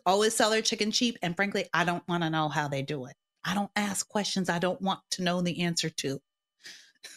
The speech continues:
But yeah, it, it, it's ridiculous. It, times are tough out there. And that is why you're seeing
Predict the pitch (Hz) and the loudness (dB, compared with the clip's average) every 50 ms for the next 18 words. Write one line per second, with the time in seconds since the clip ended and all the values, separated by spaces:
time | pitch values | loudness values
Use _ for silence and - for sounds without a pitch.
0 | - - - _ _ _ _ - 254 - - 226 - - - _ _ _ _ _ | -4 -4 -4 _ _ _ _ -4 -4 -4 -6 -12 -12 -12 -20 _ _ _ _ _
1 | _ _ _ _ _ 202 202 196 247 277 320 285 240 196 175 226 277 277 269 220 | _ _ _ _ _ 0 4 6 6 6 6 6 4 4 4 4 2 4 4 2
2 | 269 339 339 - _ 214 269 311 - - - 277 277 214 196 208 240 - 294 262 | 2 2 -2 0 _ 2 2 2 0 -2 0 0 2 4 2 2 2 2 2 2
3 | 240 202 180 - 160 196 202 185 - - - 226 240 269 285 294 285 269 269 - | 2 2 2 0 0 0 0 0 -2 -2 2 2 2 4 4 2 0 0 0 2
4 | 220 226 254 - 262 226 214 214 - 196 180 170 - - - - - 196 208 208 | 2 2 2 2 2 2 2 2 2 2 2 2 0 -6 -8 2 4 4 4 6
5 | 208 214 220 247 269 294 285 269 - 233 208 208 208 220 233 254 262 240 202 180 | 6 6 6 6 6 4 2 2 0 2 4 4 4 4 4 4 4 4 2 2
6 | 185 202 202 - _ - - - - 226 226 240 254 - - - 269 254 262 277 | 0 0 -2 -4 _ -20 -14 -2 4 6 6 6 6 4 4 4 4 4 4 4
7 | 254 226 196 185 185 190 185 | 4 4 2 2 0 -4 -6